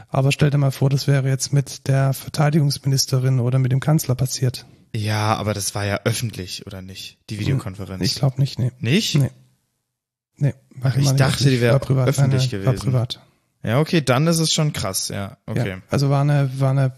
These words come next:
Speaker 1: war ein normales Telefonat, oder stell dir jetzt mal vor, ähm, klassischerweise telefonieren ja Leute mit Präsidenten, also Präsidenten telefonieren miteinander. Das
Speaker 2: Ja.
Speaker 1: typische rote Telefon, das klassische rote Telefon. Und, ähm, da ist es ja noch einfacher, irgendwie die Stimme hinzufaken.
Speaker 2: Ja, ja.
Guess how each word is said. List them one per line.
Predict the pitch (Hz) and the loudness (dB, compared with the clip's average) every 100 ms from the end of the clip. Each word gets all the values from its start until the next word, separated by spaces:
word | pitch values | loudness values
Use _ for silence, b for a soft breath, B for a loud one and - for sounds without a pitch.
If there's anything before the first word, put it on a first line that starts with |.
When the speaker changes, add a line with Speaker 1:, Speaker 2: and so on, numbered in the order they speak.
| - | -8
Speaker 1:
war | 139 | -2
ein | 135 - | -2 -2
normales | 139 135 127 135 156 | 0 2 2 2 0
Telefonat, | - 147 - 143 147 156 | 2 0 2 2 2 0
oder | 135 | 0
stell | 131 147 143 | 0 0 2
dir | |
jetzt | 147 - | 0 2
mal | 143 | 0
vor, | - 139 139 B B B 117 - | 2 0 0 B B B -14 -2
ähm, | 131 127 - - - - _ | 0 0 -2 -8 -20 -20 _
klassischerweise | - 139 123 143 135 135 139 139 | -4 -2 0 0 2 2 2 0
telefonieren | - 147 139 139 139 151 175 | 0 0 2 2 2 4 2
ja | 143 131 | 2 0
Leute | 131 131 | 0 0
mit | 143 131 | 0 0
Präsidenten, | - 135 127 127 135 131 | 0 -2 0 0 2 0
also | 127 | 0
Präsidenten | 131 127 127 139 127 | -2 -2 0 0 0
telefonieren | 135 139 - 135 147 | 0 -2 0 2 2
miteinander. | 139 - 123 127 139 B B B B | 2 0 0 2 0 B B B B
Das | 117 - | 2 2
Speaker 2:
Ja. | - | 2
Speaker 1:
typische | 135 139 139 | 2 2 2
rote | 135 131 | 2 0
Telefon, | - 147 147 - 135 | 0 2 2 2 0
das | 131 - | 0 0
klassische | 147 - 131 | 0 0 0
rote | 139 139 127 | 2 0 0
Telefon. | - 143 143 131 135 139 B B B B B B - | 0 2 2 2 2 0 B B B B B B -2
Und, | 135 143 - - - | 0 0 0 -2 2
ähm, | 143 135 131 - B _ _ _ | 2 2 0 -4 B _ _ _
da | - 120 | -4 -2
ist | 127 | 0
es | 131 | 0
ja | 131 | 2
noch | 143 | 2
einfacher, | - 139 - 135 120 | 2 0 2 0 2
irgendwie | 135 131 | 2 0
die | |
Stimme | 135 135 131 | 0 2 2
hinzufaken. | 131 - - 127 - 120 | 0 -4 -4 -4 -4 -2
Speaker 2:
Ja, | 117 113 110 | 0 0 0
ja. | 110 | -2